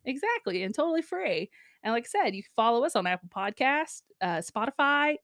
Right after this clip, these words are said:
Amazon Prime. We also have a Facebook page, which is M N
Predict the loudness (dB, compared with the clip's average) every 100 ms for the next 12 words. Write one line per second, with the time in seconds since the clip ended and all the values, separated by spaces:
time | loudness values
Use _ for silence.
0 | -6 -4 -2 -4 -6 -4 -2 0 2 2
1 | -2 _ _ -2 0 0 -4 -4 -6 0
2 | 0 0 -2 -4 -2 0 0 -2 -4 -4
3 | -2 0 0 -2 -2 2 4 2 0 0
4 | 0